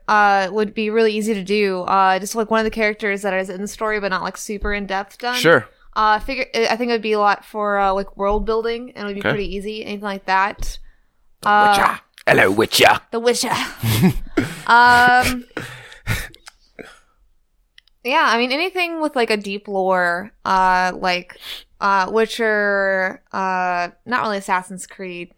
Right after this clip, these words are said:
Speaker 1: 'cause that's kind of, eh. But, uh, like, World of Warcraft, uh, I mean, I guess not, like, first-person shooters, 'cause Call of Duty wouldn't really do well, but I guess, like, more R P G sort of things.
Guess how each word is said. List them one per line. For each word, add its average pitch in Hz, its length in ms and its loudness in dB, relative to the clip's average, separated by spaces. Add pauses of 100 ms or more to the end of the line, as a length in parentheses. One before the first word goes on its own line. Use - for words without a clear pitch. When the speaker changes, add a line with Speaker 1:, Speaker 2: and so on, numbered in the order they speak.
(200)
Speaker 1:
'cause 185 160 -12
that's 180 200 -8
kind 180 240 -8
of, 175 160 -10 (220)
eh. 190 160 -8 (680)
But, 214 360 2
uh, 202 280 6
like, 202 180 -2
World 220 180 2
of 214 60 2
Warcraft, 220 960 0 (680)
uh, 185 560 0 (160)
I 220 60 -10
mean, 247 180 -4 (320)
I 269 100 0
guess 320 120 -2
not, 370 120 2
like, 285 120 0
first-person 240 400 -4
shooters, 196 320 -8
'cause 190 140 -12
Call 202 160 -2
of 196 60 -2
Duty 185 200 -6
wouldn't 180 180 -10
really 180 160 -10
do 175 160 -10
well, 175 380 -8 (440)
but 180 360 -12 (420)
I 220 100 -10
guess, 247 160 -8
like, 226 120 -4
more 214 220 -4
R 190 220 -2
P 196 120 -10
G 185 160 -10
sort 190 260 -8
of 185 80 -14
things. 180 460 -14